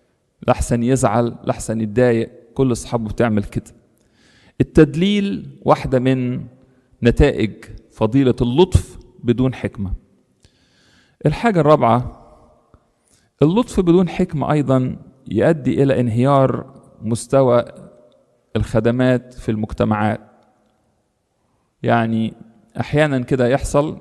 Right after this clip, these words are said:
وزي ده احنا شايفينه حوالينا في المجتمع بتاعنا،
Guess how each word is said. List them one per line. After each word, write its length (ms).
وزي 260
ده 80
احنا 180
شايفينه 400
حوالينا 580
في 100
المجتمع 480
بتاعنا، 480